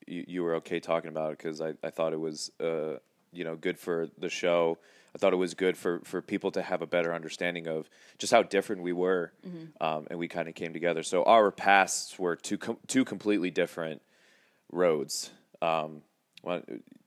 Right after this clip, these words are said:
Speaker 1: go ahead, you, you, you can tell your, your, your road, and I'll, I'll explain mine then.
Speaker 2: <laughs> My road, my road was pretty simple. I, I grew up, I was very much focused on school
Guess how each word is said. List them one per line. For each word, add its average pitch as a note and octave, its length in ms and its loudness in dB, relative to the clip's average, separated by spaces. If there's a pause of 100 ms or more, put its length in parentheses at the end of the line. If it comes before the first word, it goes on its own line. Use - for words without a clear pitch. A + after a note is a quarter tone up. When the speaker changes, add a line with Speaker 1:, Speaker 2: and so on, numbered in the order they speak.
(120)
Speaker 1:
go G2 80 0
ahead, F2+ 200 2
you, D#2+ 200 -12
you, F#2 260 -6
you F#2 140 -10
can E2+ 40 -10
tell E2+ 220 -2
your, E2+ 260 -2
your, E2+ 300 -2
your F2+ 160 0
road, D#2+ 260 0
and D#2+ 120 -6
I'll, - 300 -8 (260)
I'll D#2 120 -6
explain D#2+ 400 -2
mine D#2 280 -6
then. D2 420 -10
Speaker 2:
<laughs> - 40 -20
My D3 200 -10
road, E3 120 -8 (520)
my F#3 220 0
road F#4 160 -2
was D4+ 140 -2
pretty G#3+ 220 0
simple. F#3+ 300 -2
I, G#3+ 500 2 (560)
I F3 220 0
grew F3 260 0
up, E3+ 160 4
I D#3+ 100 2
was D#3+ 140 -2
very D#3+ 240 -2
much D#3 340 -6
focused D3+ 380 -8
on C#3 420 -8 (220)
school A3 760 0